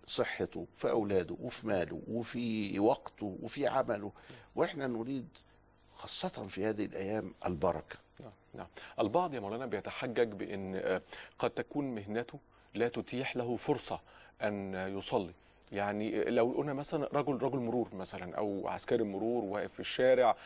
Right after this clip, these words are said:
Speaker 2: أو جندي واقف على الحدود، أو واقف في، آه، يعني دي المناوبة بتاعته، واقف في المكان ده، فمش هيقدر، ممكن يفوت عليه أو يأتي عليه فرضين،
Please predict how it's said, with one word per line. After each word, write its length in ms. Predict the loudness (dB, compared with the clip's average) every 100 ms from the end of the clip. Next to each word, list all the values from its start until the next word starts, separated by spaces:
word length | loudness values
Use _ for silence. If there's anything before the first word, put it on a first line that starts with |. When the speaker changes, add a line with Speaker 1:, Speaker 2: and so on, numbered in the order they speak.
| -14 -6 0
Speaker 2:
أو 220 | 2 2
جندي 760 | 2 2 0 2 2 2 4 4
واقف 420 | 4 2 0 2
على 80 | 0
الحدود، 460 | 0 0 0 4
أو 240 | 2 4 2
واقف 320 | 6 6 4
في، 380 | -2 -4 -4 -2
آه، 400 | 0 0 2 4
يعني 260 | 4 4 0 -8 -12 0
دي 280 | 4 4
المناوبة 580 | 2 0 2 6 6 6
بتاعته، 440 | 2 2 2 2 -2
واقف 360 | 0 0 0
في 120 | -4
المكان 440 | -6 -6 -4 -4 0
ده، 140 | -2
فمش 320 | -2 -4 2
هيقدر، 320 | 4 6 4 2
ممكن 300 | 0 0 -4
يفوت 300 | 0 -2 0
عليه 300 | 0 0 -2 -8 2
أو 140 | 6
يأتي 300 | 6 4 2
عليه 320 | 2 2 0 0
فرضين، 560 | 2 2 4 2 0